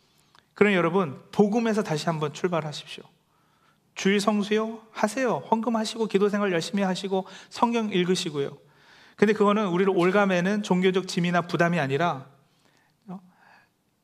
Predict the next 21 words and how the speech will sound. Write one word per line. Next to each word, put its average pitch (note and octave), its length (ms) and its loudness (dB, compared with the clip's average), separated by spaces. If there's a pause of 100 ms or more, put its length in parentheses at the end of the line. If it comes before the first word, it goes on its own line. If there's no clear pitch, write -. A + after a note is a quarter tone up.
(120)
이미 B3 680 -2
구원받은 G3+ 520 2
존재들에게 E3+ 1000 0
이제는 E3 320 -2
자유를 F3+ 440 2
누리라고, C#3 460 -6
더 - 140 0
성숙해지라고, G3 960 -4 (600)
하나님과 G3+ 380 0
더 - 100 -10
가까이 D3+ 360 -2
사귀라고. F#3 640 -4 (1120)
왜냐면 D#3+ 460 -4 (320)
그게 D#3+ 220 0
복이니까. B2 680 -8 (2000)
그러라고 F3 1200 2
우리에게 D#3 380 -2
주어진 C3+ 440 -4
훌륭한, C#3+ 680 -4
유용한 C#3+ 440 -4
도구들입니다. B2 760 -6